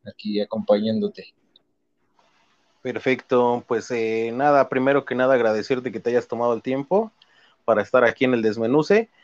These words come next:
Speaker 2: y apoyarnos con el capítulo de esta semana, donde ya tenemos, eh, pues, eh, los finalistas correspondientes a, a este primer semestre de veinte veintiuno.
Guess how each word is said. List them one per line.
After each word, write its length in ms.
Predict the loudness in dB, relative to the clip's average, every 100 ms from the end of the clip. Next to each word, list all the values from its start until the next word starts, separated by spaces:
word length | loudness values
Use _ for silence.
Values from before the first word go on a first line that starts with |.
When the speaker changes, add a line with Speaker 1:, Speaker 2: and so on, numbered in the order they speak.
| _ _
Speaker 2:
y 80 | 0
apoyarnos 600 | 2 4 4 4 2 -2
con 520 | -2 0 0 -2 -4 -4
el 120 | -2
capítulo 420 | -2 -2 2 4
de 80 | 4
esta 140 | 2 -2
semana, 520 | 0 0 2 0 -4 -18 _ _ _ _
donde 540 | 0 2 2 0 0 2
ya 180 | 2
tenemos, 640 | 2 2 4 2 0 -8 -16
eh, 580 | -8 -4 -2 -2 -2 -4 -6
pues, 260 | -2 -2 -2
eh, 320 | -4 0 0
los 160 | 0 0
finalistas 720 | 2 4 4 4 2 2 -4 _ _ _ _
correspondientes 1040 | 0 4 4 0 -4 0 -2 0 -2 0
a, 280 | 0 0 -4 _ _ _ -6
a 140 | 0
este 240 | 0 2 -2
primer 340 | -2 -2 -2
semestre 460 | -2 -2 -2 -2 -2
de 360 | -2 -2 -6 -12 _ -8
veinte 360 | 0 0 0 -2
veintiuno. 640 | -2 -4 -2 0 -2 -4